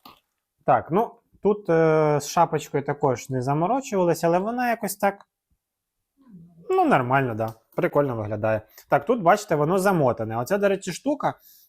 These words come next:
не просто ж так. В ній паски краще зберігаються. Тобто, якщо її тут залишили, значить вони подумали про те, а як же ж вона в людей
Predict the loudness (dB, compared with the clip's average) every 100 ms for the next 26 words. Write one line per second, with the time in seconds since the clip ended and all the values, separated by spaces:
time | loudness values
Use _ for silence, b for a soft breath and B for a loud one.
0 | -4 0 2 2 0 -6 -2 -4 -4 _
1 | _ _ -8 -2 0 0 2 4 4 4
2 | 2 2 -2 0 0 0 -4 0 2 2
3 | 0 -2 -8 -14 _ b b _ _ -8
4 | -2 0 2 2 0 2 2 2 2 0
5 | 0 2 2 0 2 2 2 -2 -4 -6
6 | -2 -2 0 0 0 2 2 2 2 0
7 | 0 0 2 0 0 -4 -2 0 0 2
8 | 0 -2